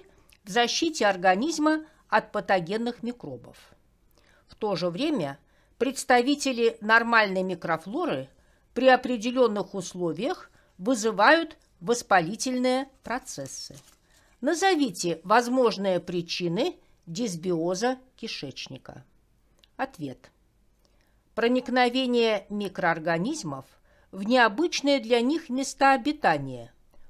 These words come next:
В норме стерильные. Кровь, брюшная полость, легкие, мочевыводящие пути. Второе. Снижение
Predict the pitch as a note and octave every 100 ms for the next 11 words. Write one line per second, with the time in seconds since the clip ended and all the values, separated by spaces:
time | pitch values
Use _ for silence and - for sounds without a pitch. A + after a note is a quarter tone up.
0 | - E3 F#3+ F3 D#3 F3+ - D4+ B3 F#3
1 | D#3 D#3 D#3 E3+ - - - - D3+ A#3+
2 | C#4+ D#3+ E3 F3+ - F#3 D3+ C#3 - C#3+
3 | F3 A#3+ C4 B3+ - - D3 C#3+ C3+ -
4 | - A3+ D#4 - - _ F3 E3 D#3 -
5 | F#3 A3+ C4+ C4+ F3 D3 - F3 F3 A3+
6 | - - C3+ _ _ _ _ _ _ _
7 | _ C#4+ C#4+ C3 A2+ A2 _ _ _ _
8 | _ - B3+ C4+ B3 D#4+ D#4 D4+ D4